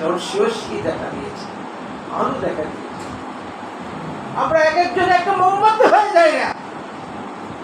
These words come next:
যে আমি নিজে জ্বলবো, আমি নিজে করব। আমার ইমাম হুসাইনের মতো আমি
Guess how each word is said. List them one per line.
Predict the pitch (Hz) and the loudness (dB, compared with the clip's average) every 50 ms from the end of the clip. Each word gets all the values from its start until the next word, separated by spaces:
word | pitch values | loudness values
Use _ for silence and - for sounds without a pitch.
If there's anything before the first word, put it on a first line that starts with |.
| - - | -2 4
যে | 311 | 4
আমি | 339 359 427 415 403 | 4 6 4 2 2
নিজে | 403 415 415 440 415 427 | 2 4 6 6 6 6
জ্বলবো, | 427 403 381 403 392 349 294 - - - - - - - - - - - - - - - - - - - - - | 6 6 6 4 4 2 0 0 0 -2 -4 -6 -10 -10 -10 -12 -12 -12 -12 -10 -10 -10 -10 -8 -8 -10 -6 0
আমি | - 349 370 403 403 | 2 4 4 4 4
নিজে | 415 427 440 440 466 | 4 4 6 6 6
করব। | 427 - 427 427 415 381 349 311 269 - 277 - - - - - - - - - - - - - - - - - - - | 6 6 6 6 6 6 6 6 6 6 6 2 -2 -6 -8 -8 -10 -10 -10 -10 -12 -12 -12 -12 -12 -12 -12 -12 -6 -2
আমার | 185 202 220 254 262 240 233 226 | 0 0 4 4 6 6 6 6
ইমাম | 226 226 220 220 208 190 | 4 4 4 4 4 4
হুসাইনের | 185 185 - - 277 311 311 277 247 226 214 202 190 | 2 0 0 2 4 4 4 4 4 2 0 -2 -2
মতো | 190 185 185 175 175 | -2 0 2 2 4
আমি | 175 175 160 | 4 2 0